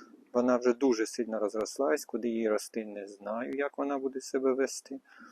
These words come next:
коли така велика, сама собі заважає. Тому ми, мабуть, її розпо-, е, попробуємо розсадити, ну, розділити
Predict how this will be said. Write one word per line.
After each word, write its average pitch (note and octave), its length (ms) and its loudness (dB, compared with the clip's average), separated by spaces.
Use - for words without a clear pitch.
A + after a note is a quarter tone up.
коли C3 220 0
така C3 320 4
велика, B2+ 720 4
сама A#2 340 0
собі A2+ 300 -2
заважає. A#2 640 0
Тому B2 500 -2
ми, B2 200 -4
мабуть, A2 520 -2
її G#2+ 280 -4
розпо-, A#2+ 560 0
е, A2+ 260 2
попробуємо A#2 580 4
розсадити, A2+ 800 -2
ну, A#2 140 4
розділити B2 680 2